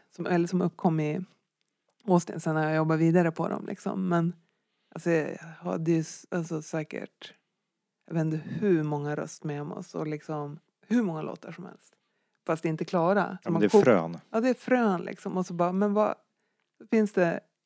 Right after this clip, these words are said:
Speaker 1: några korn?
Speaker 2: Jag lyssnade på ett avsnitt av podden Song Exploder när de, eh, dissekerar, personer som har skrivit låtarna dissekerar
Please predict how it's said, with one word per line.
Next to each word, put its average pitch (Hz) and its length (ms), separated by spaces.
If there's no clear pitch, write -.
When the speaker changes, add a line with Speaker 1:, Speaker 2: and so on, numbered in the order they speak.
Speaker 1:
några 196 360
korn? 196 520
Speaker 2:
Jag 110 320
lyssnade 104 340
på 113 140
ett 104 100
avsnitt 104 400
av 98 300
podden 104 680
Song 143 360
Exploder 92 640
när 95 160
de, 92 320
eh, 92 180
dissekerar, 90 960
personer 110 280
som 104 120
har 101 40
skrivit - 520
låtarna 95 360
dissekerar 92 800